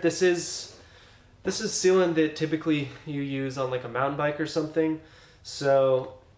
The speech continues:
you know, it probably wouldn't hurt to throw a little bit extra in there. So off camera, I put another, uh, two ounces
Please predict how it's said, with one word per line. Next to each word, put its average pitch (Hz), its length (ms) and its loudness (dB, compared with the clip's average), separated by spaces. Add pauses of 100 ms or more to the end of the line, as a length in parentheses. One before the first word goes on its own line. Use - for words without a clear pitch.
you 160 200 2
know, 156 120 4
it 160 60 0
probably 214 220 4
wouldn't 160 220 2
hurt 160 200 2
to 160 80 -4
throw 160 180 4
a 151 40 4
little 151 180 2
bit 139 160 2
extra 147 320 -4
in 147 160 -4
there. 147 280 -4 (300)
So 180 220 -2
off 202 180 2
camera, 170 460 -2 (420)
I 156 80 0
put 156 400 -4 (300)
another, 156 580 -2 (280)
uh, 131 420 0
two 170 200 -6
ounces 160 600 -2